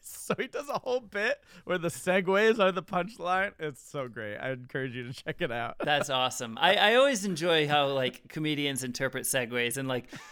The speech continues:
Speaker 2: it's, it's pretty common for them to be like, "Oh, I didn't have a segue for that one."
Speaker 1: Yeah, yeah.
Speaker 2: I
Speaker 1: And
Speaker 2: feel like
Speaker 1: use
Speaker 2: that is
Speaker 1: that
Speaker 2: a
Speaker 1: a lot,
Speaker 2: common thing.
Speaker 1: too. <laughs> I use that too. It's like, "Well, all right, that one's done.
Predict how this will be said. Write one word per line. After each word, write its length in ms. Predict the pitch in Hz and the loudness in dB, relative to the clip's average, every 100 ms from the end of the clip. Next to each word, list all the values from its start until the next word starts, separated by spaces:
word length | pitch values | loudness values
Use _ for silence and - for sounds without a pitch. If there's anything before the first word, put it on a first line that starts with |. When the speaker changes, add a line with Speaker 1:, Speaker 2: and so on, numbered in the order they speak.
| - | -2
Speaker 2:
it's, 180 | 208 - | 4 6
it's 180 | 247 - | 6 6
pretty 200 | 330 285 | 2 0
common 440 | - 214 196 165 | 8 10 10 6
for 160 | 135 156 | -2 0
them 200 | 147 147 | 0 0
to 40 | 139 | 0
be 120 | 143 | 2
like, 180 | 139 202 | 2 2
"Oh, 160 | 240 | 2
I 60 | 160 | 2
didn't 180 | 165 185 | 0 0
have 120 | 180 | 0
a 40 | |
segue 400 | 160 180 175 185 | 2 2 4 2
for 140 | 175 151 | 2 6
that 200 | 202 226 | 8 8
one." 300 | 139 143 - | 6 4 0
Speaker 1:
Yeah, 320 | 196 202 175 160 - | 2 4 4 2 2
yeah. 300 | 175 170 139 _ _ - | 6 6 4 _ _ 2
Speaker 2:
I 60 | 214 | 4
Speaker 1:
And 60 | 262 | 8
Speaker 2:
feel 80 | |
like 80 | 269 262 | 8 8
Speaker 1:
use 40 | |
Speaker 2:
that 100 | 214 | 6
is 60 | 214 | 8
Speaker 1:
that 140 | 220 | 8
Speaker 2:
a 60 | 208 | 10
Speaker 1:
a 20 | |
lot, 180 | 185 175 | 8 8
Speaker 2:
common 140 | 160 | 6
thing. 240 | 165 208 | 4 4
Speaker 1:
too. 60 | - - | 2 0
<laughs> 80 | - | 2
I 60 | 226 | 2
use 300 | - 330 202 | 2 -4 -4
that 280 | 214 214 | -8 -8
too. 220 | 202 220 202 | -2 0 0
It's 100 | 147 | 0
like, 200 | 151 151 | -2 4
"Well, 300 | 226 220 - - - - - | 6 6 2 -14 -20 -6 4
all 120 | 247 | 6
right, 260 | 226 240 - | 8 4 2
that 180 | 190 233 | 4 6
one's 200 | 214 170 | 4 2
done. 360 | 190 202 208 | 6 8 8